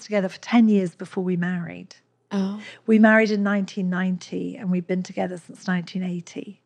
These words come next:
Speaker 1: And so when we got married, we knew exactly who we were marrying. And, uh,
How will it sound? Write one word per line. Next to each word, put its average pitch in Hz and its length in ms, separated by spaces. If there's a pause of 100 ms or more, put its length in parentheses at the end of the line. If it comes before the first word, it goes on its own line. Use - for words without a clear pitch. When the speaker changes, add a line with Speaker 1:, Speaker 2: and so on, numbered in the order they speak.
(680)
Speaker 1:
And 202 440
so 196 520
when 196 320
we 196 80
got 208 200
married, 214 420
we 196 100
knew 233 180
exactly 202 600
who 175 200
we 175 160
were 165 120
marrying. 196 640 (720)
And, 196 480
uh, 202 520